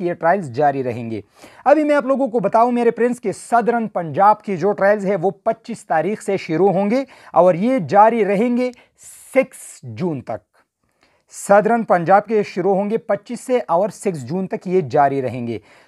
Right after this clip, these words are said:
सिंध के जो ट्रायल है मेरे फ्रेंड्स वो पच्चीस, आ, मई से शुरू होंगे और ये जारी रहेंगे चार जून तक। नादरन के जो ट्रायल्स हैं मेरे फ्रेंड्स ये शुरू होंगे पच्चीस मई को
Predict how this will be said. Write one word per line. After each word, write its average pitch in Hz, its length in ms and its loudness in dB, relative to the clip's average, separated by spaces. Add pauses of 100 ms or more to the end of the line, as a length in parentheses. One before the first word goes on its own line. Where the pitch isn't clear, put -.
सिंध 320 360 0
के 262 120 0
जो 233 160 2
ट्रायल 226 280 2
है 196 120 -2
मेरे 214 160 0
फ्रेंड्स 214 300 -4
वो 214 100 0
पच्चीस, - 760 -6 (500)
आ, 170 400 4
मई 214 400 -2
से 226 400 0
शुरू 185 420 -2
होंगे 214 380 0 (220)
और 165 180 4
ये 226 140 0
जारी 202 380 2
रहेंगे 220 460 -2 (320)
चार 196 480 4
जून 135 400 -10
तक। 110 200 -10 (1200)
नादरन 262 480 2
के 220 140 -4
जो 226 120 0
ट्रायल्स 208 300 0
हैं 190 100 -2
मेरे 208 140 -4
फ्रेंड्स 196 300 -4
ये 214 120 -2
शुरू 202 280 0
होंगे 220 240 0
पच्चीस - 640 -8
मई 202 280 -2
को 247 240 0